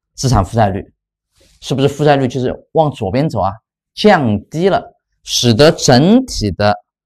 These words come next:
资本成本，就是M M理论下，有税的M M理论下倒过来走的，这个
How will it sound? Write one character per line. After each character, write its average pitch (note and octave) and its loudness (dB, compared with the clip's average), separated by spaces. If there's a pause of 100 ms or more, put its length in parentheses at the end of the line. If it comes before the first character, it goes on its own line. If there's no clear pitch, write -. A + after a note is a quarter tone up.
(100)
资 - 0
本 A2 4
成 A2 0
本， F2 -2
就 B2 2
是 G#2+ -2
M B2+ -4
M C#3+ -4
理 G2+ -2
论 C3 -2
下， B2 -4 (460)
有 G2+ 2
税 E3+ 0
的 G#2+ 4
M A2+ 2
M A#2 2
理 G2 0
论 A2+ -4
下 - -4 (500)
倒 G3 6
过 A2+ 0
来 G2+ 2
走 F2+ -6
的， F2 -6
这 G#2+ -10
个 F#2 -8